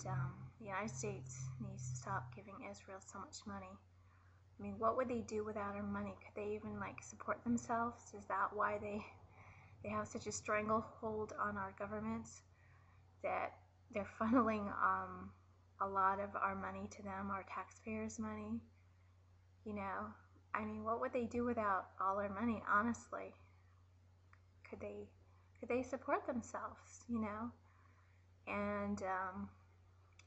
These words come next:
I think the answer is no. That's why they need our money so much. And, uh, that's why they need our weapons so much. And the whole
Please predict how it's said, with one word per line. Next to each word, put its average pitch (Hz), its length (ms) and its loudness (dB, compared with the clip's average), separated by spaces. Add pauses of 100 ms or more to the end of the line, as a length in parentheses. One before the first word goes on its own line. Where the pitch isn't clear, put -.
(200)
I 233 100 4
think 262 200 2
the 220 80 0
answer 214 380 -2
is 202 140 -6
no. 214 220 2 (140)
That's 196 240 -6
why 190 140 -4
they 190 120 -8 (140)
need 185 80 -10
our 185 120 -8
money 190 280 -14
so - 180 -12
much. - 360 -12 (1200)
And, 190 460 -12
uh, - 240 -14
that's 208 240 -6
why 208 120 -6
they 185 120 -6
need 196 220 -6
our 180 140 -6
weapons 202 420 -6
so 202 120 -10
much. 190 340 -8 (1600)
And 202 100 -14
the 190 40 -8
whole 226 180 0